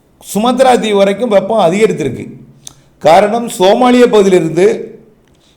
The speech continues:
வெப்ப நீரோட்டம் வெப்பத்தை இலங்கைக்கு தெற்கேயும் மாலத்தீவிலிருந்து சுமத்ரா தீவு வரைக்கும் உள்ள கடற்பகுதிக்கு கொண்டு வந்து ஏர்த்தது, வெப்பத்தை உயர்த்தது.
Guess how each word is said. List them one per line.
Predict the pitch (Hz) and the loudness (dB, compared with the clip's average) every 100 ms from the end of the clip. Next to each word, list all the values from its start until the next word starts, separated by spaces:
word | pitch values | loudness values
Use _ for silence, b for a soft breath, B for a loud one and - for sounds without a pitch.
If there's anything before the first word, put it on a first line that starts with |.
| _ | _
வெப்ப | 147 170 247 240 | -2 0 0 0
நீரோட்டம் | 214 185 170 180 208 | 0 0 0 0 0
வெப்பத்தை | 180 - 214 - - 196 302 - - b b b b b b _ _ _ | -2 -2 -2 0 0 0 -4 -8 -16 b b b b b b _ _ _
இலங்கைக்கு | 127 156 214 226 240 - 226 | -6 -2 0 0 -4 -6 -6
தெற்கேயும் | - 180 196 202 180 208 220 - - - - 135 | -4 -4 0 0 -2 -4 -8 -12 -20 -20 -12 -4
மாலத்தீவிலிருந்து | 175 226 247 156 208 190 170 180 202 233 - | 0 2 0 -2 -4 -2 -4 -6 -6 -8 -8
சுமத்ரா | 185 220 233 220 | -6 -4 0 0
தீவு | 175 170 | 0 0
வரைக்கும் | 170 180 208 | 0 0 -2
உள்ள | 196 | -2
கடற்பகுதிக்கு | 190 165 185 175 170 160 160 | 0 0 -2 -4 -6 -6 -8
கொண்டு | 156 151 | -6 -6
வந்து | 151 190 | -6 -6
ஏர்த்தது, | 170 156 165 160 151 | -4 -4 -4 -8 -6
வெப்பத்தை | 165 - 170 170 | -4 -4 -6 -6
உயர்த்தது. | 127 131 135 127 95 | -4 -4 -4 -8 -12